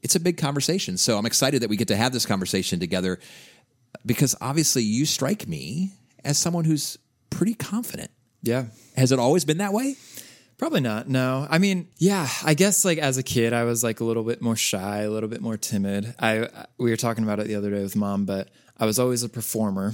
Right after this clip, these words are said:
Speaker 2: I always loved performing and dancing and singing in front of you guys and doing all that stuff. But still, before any time I performed, I was so scared and so
Speaker 1: Mm-hmm.
Speaker 2: nervous. And I, I don't, I just didn't have the confidence, you know? But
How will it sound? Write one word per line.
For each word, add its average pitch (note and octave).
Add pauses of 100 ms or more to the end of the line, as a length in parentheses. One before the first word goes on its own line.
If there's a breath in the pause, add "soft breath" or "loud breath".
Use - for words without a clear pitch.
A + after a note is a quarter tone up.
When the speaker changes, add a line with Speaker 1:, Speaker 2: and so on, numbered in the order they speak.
(120)
Speaker 2:
I -
always G#2
loved G#2
performing G#2
and G2+
dancing G2+
and G2
singing G2+
in G2
front G2+
of F#2+
you G2+
guys G2
and F#2+
doing G2
all F#2+
that F#2+
stuff. -
But G2 (320 loud breath)
still, D#3+
before B2+
any C3+
time A#2+
I A2
performed, G#2
I G2+
was F#2+
so F#2+
scared F2+
and F2+
so -
Speaker 1:
Mm-hmm. F3+
Speaker 2:
nervous. -
And -
I, G#2 (1040 loud breath)
I G#2+
don't, A2+
I A#2
just A#2+
didn't B2
have G#2
the A2
confidence, -
you A2+
know? G#2
But G#2+